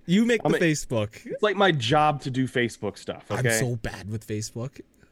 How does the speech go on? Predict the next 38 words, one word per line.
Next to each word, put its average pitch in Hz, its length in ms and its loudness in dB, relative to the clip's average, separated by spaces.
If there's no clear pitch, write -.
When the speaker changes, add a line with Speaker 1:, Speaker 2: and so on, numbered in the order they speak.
Speaker 1:
Like, 113 200 -4
I 113 140 -2
Speaker 2:
It's 120 280 -4
because 131 400 -2
you're 131 100 4
young. 107 460 0
Speaker 1:
I 117 140 -2
barely 110 380 -4
Speaker 2:
That's 98 100 -4
re- - 80 2
Speaker 1:
use 92 240 -6
it. 87 260 -8
I 123 100 -4
remember 160 320 2
getting 120 340 0
Facebook 104 460 -6
in, 104 80 -6
like, 101 140 -6
grade 98 240 -4
eight, 92 160 -6
being 101 160 -8
so 101 180 -6
excited, 85 460 -12
and 90 180 -12
just 90 240 -14
now 92 240 -10
I 85 80 -10
don't 82 240 -14
care. 87 340 -16
Speaker 2:
Oh, 87 40 -20
jeez. - 300 -20
I 104 80 -12
got 104 220 -12
Facebook 101 360 -12
in 98 300 -10
Speaker 1:
University. 101 480 -6
Speaker 2:
grade 85 140 -10
college. 92 580 -4